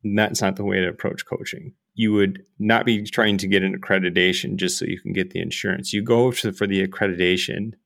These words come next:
because you want to learn new things and improve your process, and that's gonna be better for your athletes. I mean, I think I could learn something if I went, if I went and I redid my level three test and read the level three book,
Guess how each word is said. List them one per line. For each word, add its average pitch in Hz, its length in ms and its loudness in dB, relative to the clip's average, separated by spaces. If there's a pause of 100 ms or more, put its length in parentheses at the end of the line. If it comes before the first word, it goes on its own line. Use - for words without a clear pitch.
because 95 560 -2 (140)
you 98 160 -4
want 98 240 0
to 104 80 -4
learn 92 340 -2
new 92 140 0
things 90 360 -4
and 90 120 -6
improve 90 320 -6
your 90 100 -8
process, 92 480 -2
and 92 160 -4
that's - 220 -4
gonna 92 180 -8
be 90 80 -6
better 90 280 -2
for - 120 -12
your 90 180 0
athletes. - 600 -4 (800)
I 107 80 2
mean, 95 320 2 (280)
I 131 280 4 (220)
think 101 260 0
I 107 140 4
could 104 140 -2
learn 98 260 2
something 92 540 0 (320)
if - 220 -4
I 101 140 2
went, 95 400 2
if 107 100 -4
I 156 160 4
went 135 220 4
and 117 80 2
I 110 80 4
redid 101 560 2
my 90 380 2 (340)
level 92 440 2
three 92 560 0
test - 500 0 (120)
and 95 300 0 (100)
read 101 240 2
the 95 220 0
level 98 320 2
three 98 300 0
book, 98 480 0